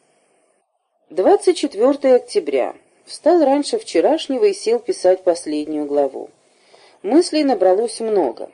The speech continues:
но какое-то непреодолимое отвращение помешало мне окончить её. Как во всей жизни, так и в сочинении прошедшее обуславливает будущее.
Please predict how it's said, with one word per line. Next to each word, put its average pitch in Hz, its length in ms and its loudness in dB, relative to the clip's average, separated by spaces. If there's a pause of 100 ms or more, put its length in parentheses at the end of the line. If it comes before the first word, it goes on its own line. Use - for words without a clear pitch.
(520)
но 202 160 2
какое-то 311 480 2
непреодолимое 247 800 2
отвращение 214 680 0
помешало 240 540 2
мне 226 220 -4
окончить 196 680 -2
её. 139 340 -8 (880)
Как 180 200 0
во 196 140 4
всей 202 240 0
жизни, 196 400 0
так 165 260 0
и 165 80 -2
в - 40 -8
сочинении 190 640 -2
прошедшее 269 680 -2
обуславливает 196 880 2
будущее. 165 640 -10